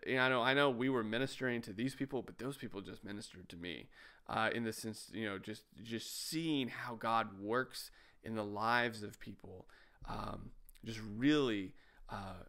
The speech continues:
just, it, not only does it stir you up to do more good works, but it just encourages you of how God works in the lives of people that you just, you wouldn't have seen.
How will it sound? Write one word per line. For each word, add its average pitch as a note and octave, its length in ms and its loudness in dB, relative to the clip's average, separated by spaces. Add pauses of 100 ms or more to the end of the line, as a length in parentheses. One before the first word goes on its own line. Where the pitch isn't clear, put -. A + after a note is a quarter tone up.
(120)
just, - 300 -10 (100)
it, E2+ 160 -8
not C#3 160 8
only F3 160 6
does C3 160 2
it G2+ 80 -8
stir C3 220 2
you B2 140 2
up G2 100 -4
to - 80 -10
do G#2 140 -4
more A2 260 0
good A2+ 160 0
works, D#2+ 320 -4 (380)
but A#2+ 100 -2
it G#2+ 80 0
just A2+ 240 0
encourages A2 720 2
you F#2 240 -6 (360)
of G2+ 220 -6
how A#2 360 6
God G#2+ 260 2
works G2 320 -2
in G2+ 100 -6
the G2+ 80 -4
lives G2 300 -4
of F#2+ 120 -12
people F#2+ 360 -10
that F#2 160 -4
you B2+ 160 -4
just, C#3 240 -4
you C#3+ 100 -4
wouldn't E3 200 0
have D#3 100 -2
seen. D#3+ 480 -4